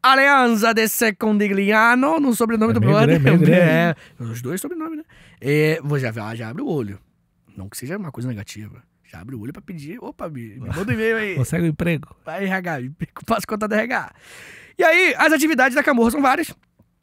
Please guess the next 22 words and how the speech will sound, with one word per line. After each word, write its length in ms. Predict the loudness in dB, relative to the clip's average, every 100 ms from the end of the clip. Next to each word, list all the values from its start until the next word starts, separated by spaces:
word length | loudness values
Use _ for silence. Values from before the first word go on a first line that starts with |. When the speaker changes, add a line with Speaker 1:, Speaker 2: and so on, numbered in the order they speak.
| -12 -2
Speaker 1:
Desde 260 | 2 4 2
agiotagem, 920 | 2 2 0 0 2 2 2 0 -2
contrabando 540 | -2 -2 0 -2 -2 -4
de 80 |
cigarro, 500 | -4 -4 0 2 0
tráfico 400 | -2 -4 -6 -6
de 80 | -6
drogas 460 | -2 -2 -2 -4 -4
e 240 | -2 0 0
importação 640 | -2 -4 -2 -2 -4 -6
de 100 | -6
carne 460 | -2 0 2 0 -2 -4
irregular, 440 | -4 -4 -4 -4
né? 120 | -6 -10 -18 -10 -4
Mas 140 | -2
principalmente 520 | 0 0 0 -2 -2
jogo 400 | -2 0 0 0
clandestino 680 | 0 -2 -2 -2 0 0 -2 -6 _ -4
e 240 | 0 0 0
produção 400 | -2 0 0 0
de 120 | 0 -2
cimento. 1120 | -4 -4 -2 -2 -2 -6 -12 -16 -16 -18